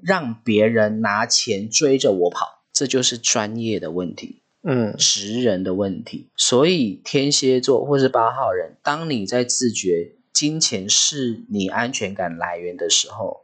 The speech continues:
Speaker 1: 我反而建议你去朝你的职人路线去前进。只有让自己成为一个非常顶尖的职人，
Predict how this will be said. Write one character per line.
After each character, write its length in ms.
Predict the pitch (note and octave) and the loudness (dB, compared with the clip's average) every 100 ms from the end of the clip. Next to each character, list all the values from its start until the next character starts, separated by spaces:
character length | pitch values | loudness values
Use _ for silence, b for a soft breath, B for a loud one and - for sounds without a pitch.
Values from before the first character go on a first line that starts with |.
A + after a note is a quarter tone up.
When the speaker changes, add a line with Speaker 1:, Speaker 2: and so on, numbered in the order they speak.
| _ | _
Speaker 1:
我 120 | - | -2
反 380 | A#2+ - D3 G2 | -2 -2 -4 -4
而 200 | F2 F2 | -6 -8
建 240 | F#2 - A2+ | -4 -2 0
议 180 | A2 | 0
你 260 | F#2+ D#2+ - _ | -2 -6 -12 _
去 200 | - D3+ | -2 2
朝 460 | C3+ - - F2+ F#2+ | 2 0 -2 -6 -6
你 160 | G#2 | -6
的 260 | F#2 F2+ F#2 - _ | 0 2 0 -2 _
职 440 | - - G#2 A2 C#3+ | -2 -2 -2 -4 0
人 240 | B2+ G2+ | 0 2
路 180 | B2+ A#2 | 2 2
线 180 | A2+ G2 | 2 0
去 120 | G#2+ | 0
前 280 | G2 E2+ F2 | -2 -2 -4
进。 280 | F#2 F#2 A#2 - | -8 -8 -10 -4
只 220 | - C#3+ | -2 2
有 160 | F3+ | 0
让 240 | C#3 D#3 C#3+ | 0 0 -2
自 120 | D3+ | 0
己 140 | C#3 | 2
成 300 | A2 - G#2 | 2 0 -2
为 240 | A2 G#2+ G2 | -2 0 0
一 40 | |
个 220 | G2 A#2 | 4 2
非 160 | A2 A#2+ | 4 0
常 240 | A2 G#2+ A2 | -2 -4 -4
顶 240 | B2 F2+ E2+ | -4 -2 -4
尖 240 | G#2 G2 | -6 -6
的 100 | F#2+ | -6
职 360 | F#2 - D#2+ E2+ | -4 -4 -4 -12
人， 260 | E2 - | -12 -14